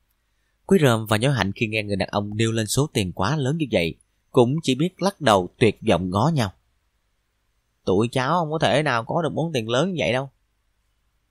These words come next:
Cuối cùng, Tiểu Long nói, nó gãy gãy cổ rồi cầm lấy gói mì trước mặt. "Thôi, tụi cháu lấy gói mì này đi vậy. Chào chú." Trước khi quay đi,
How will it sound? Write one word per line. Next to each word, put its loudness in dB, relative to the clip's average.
Cuối 10
cùng, 2
Tiểu 6
Long 2
nói, -2
nó -2
gãy -2
gãy -2
cổ 0
rồi -2
cầm -4
lấy 0
gói 0
mì 0
trước -4
mặt. -4
"Thôi, -4
tụi -6
cháu 0
lấy -2
gói -8
mì -2
này 0
đi -2
vậy. -4
Chào -2
chú." -2
Trước 6
khi 2
quay 2
đi, -2